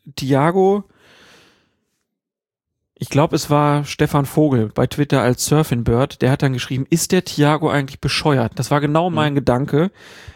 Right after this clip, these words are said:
Speaker 1: Der hat eine Kung-Fu-Einlage gegen Stefan Kiesling hingelegt, ihn dann auch an der Brust getroffen und Kiesling musste sogar ausgewechselt werden.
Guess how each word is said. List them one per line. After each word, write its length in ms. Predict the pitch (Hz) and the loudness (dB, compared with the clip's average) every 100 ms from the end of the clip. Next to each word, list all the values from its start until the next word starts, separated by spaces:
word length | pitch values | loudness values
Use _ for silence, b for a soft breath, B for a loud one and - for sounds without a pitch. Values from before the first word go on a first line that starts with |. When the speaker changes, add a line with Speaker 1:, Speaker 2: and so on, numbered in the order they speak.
| - | -4
Speaker 1:
Der 80 | 135 | 0
hat 60 | 147 | 2
eine 160 | 156 | 2
Kung-Fu-Einlage 1160 | 151 156 139 - - 226 - 131 127 127 131 139 | 0 0 -2 -2 0 0 0 0 0 2 0 0
gegen 200 | 131 131 | -2 -2
Stefan 340 | - 135 127 | 0 0 0
Kiesling 400 | 127 175 202 123 | -4 -6 -4 -4
hingelegt, 640 | 113 120 120 127 170 - - B B B B | -2 0 2 2 0 -4 -18 B B B B
ihn 160 | 139 139 | 2 4
dann 80 | 139 | 2
auch 100 | 127 | 2
an 100 | 117 | 2
der 80 | 120 | 2
Brust 360 | 123 185 - | 2 2 0
getroffen 400 | - - 123 123 | -8 -2 -2 0
und 80 | 135 | -2
Kiesling 360 | - 151 147 127 | -2 -2 0 0
musste 200 | 131 - | 0 0
sogar 220 | 120 - | 0 2
ausgewechselt 600 | - 170 107 110 - 123 | 0 0 0 -2 0 0
werden. 300 | 117 127 147 | 2 0 -2